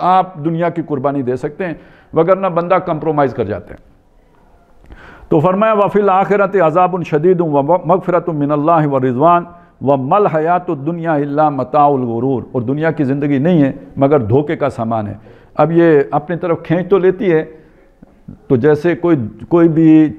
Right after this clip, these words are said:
चम-, जैसे कहते हैं, चमकती चीज़ अपनी तरफ खींच लेती है, और हर चमकती चीज़ सोना नहीं होती।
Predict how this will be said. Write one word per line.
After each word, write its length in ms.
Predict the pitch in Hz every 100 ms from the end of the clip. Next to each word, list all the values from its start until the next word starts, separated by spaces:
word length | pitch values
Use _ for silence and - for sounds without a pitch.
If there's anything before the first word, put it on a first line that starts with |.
| -
चम-, 180 | 175 170
जैसे 240 | 143 160 190
कहते 180 | 233
हैं, 140 | 330 -
चमकती 440 | 196 185 185 214
चीज़ 260 | 208 196 185
अपनी 200 | 180 185
तरफ 240 | 175 170
खींच 200 | - 165
लेती 300 | 151 143 131
है, 180 | 113 98 - - -
और 160 | 139
हर 120 | 143 160
चमकती 480 | 180 170 175 202
चीज़ 240 | 175 185 196
सोना 360 | - 160 190
नहीं 240 | 175 180 277
होती। 280 | 185 127